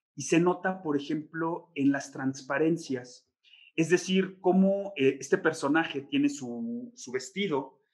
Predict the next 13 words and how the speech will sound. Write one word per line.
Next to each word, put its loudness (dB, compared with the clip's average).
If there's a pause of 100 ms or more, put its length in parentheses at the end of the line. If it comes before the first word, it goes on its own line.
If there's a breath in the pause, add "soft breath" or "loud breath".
(220)
y -2
en 2
el 0
vestido -4 (240)
está, -4
se -2
le 2
nota -2 (240)
el -6
contorno -2
de -4
la -8
pierna. -6